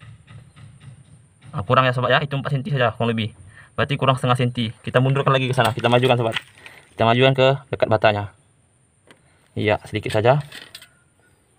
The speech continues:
Kemudian kita lot lagi, sobat. Nah, itu empat senti setengah itu, sobat.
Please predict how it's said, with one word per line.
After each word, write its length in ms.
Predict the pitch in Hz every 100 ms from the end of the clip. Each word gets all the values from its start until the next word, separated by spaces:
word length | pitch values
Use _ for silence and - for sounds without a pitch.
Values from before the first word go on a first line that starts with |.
| _ _ -
Kemudian 160 | 107 117
kita 160 | 117
lot 80 | 117
lagi, 240 | 117 113 110
sobat. 160 | 101 98 _ _ _ _ _ _ _ _ _ _ _ _ -
Nah, 320 | 120 120 110 120
itu 160 | 127
empat 480 | 156 170 135 147 143
senti 80 | 135
setengah 320 | - 131 123
itu, 80 | 120
sobat. 240 | 110 104